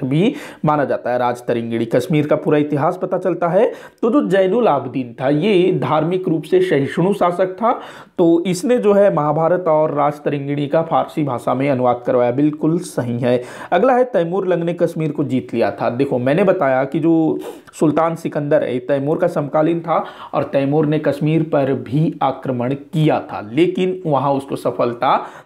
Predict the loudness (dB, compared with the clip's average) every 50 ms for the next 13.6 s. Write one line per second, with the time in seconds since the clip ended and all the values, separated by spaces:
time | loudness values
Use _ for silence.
0 | _ -8 -4 -2 0 0 2 2 4 4 4 4 4 4 2 0 0 0 2 2
1 | 2 4 4 2 2 4 4 4 4 2 2 0 0 -2 -4 -2 -2 -6 -6 -2
2 | -2 -2 -2 -2 -2 -2 0 2 2 0 -2 -6 -10 -14 -14 -10 -10 -8 -6 -6
3 | -8 -10 -12 -18 -20 -18 _ -4 -2 -2 -2 -2 -2 -6 -6 -8 -8 -8 -10 -12
4 | -16 -20 -12 -4 -2 2 2 2 2 2 0 -2 -2 0 0 0 0 -2 -2 0
5 | 2 2 4 4 2 2 2 2 0 -2 -4 -6 -12 _ _ -12 -12 -2 2 2
6 | 4 4 4 2 2 2 2 0 0 -2 -4 -4 -4 -6 -2 2 2 2 2 2
7 | 0 0 0 0 -2 0 0 0 2 2 2 2 2 0 -2 -2 -2 0 -2 -2
8 | -2 -4 -4 -2 -2 -2 -2 -2 -4 -4 -2 -2 -2 0 0 2 2 2 2 2
9 | 0 2 2 2 2 2 2 0 -2 -6 -12 -16 -18 -16 -16 -4 0 2 2 2
10 | 2 0 0 0 -2 0 0 2 2 2 2 2 2 2 4 4 4 2 2 0
11 | -2 -2 -2 -2 -2 -2 0 0 0 0 -2 -2 -2 0 0 0 0 -2 -2 -2
12 | -2 -2 -2 0 -2 -2 0 0 0 0 2 2 2 2 2 0 0 -2 -2 -2
13 | 0 0 0 0 0 0 0 2 2 2 0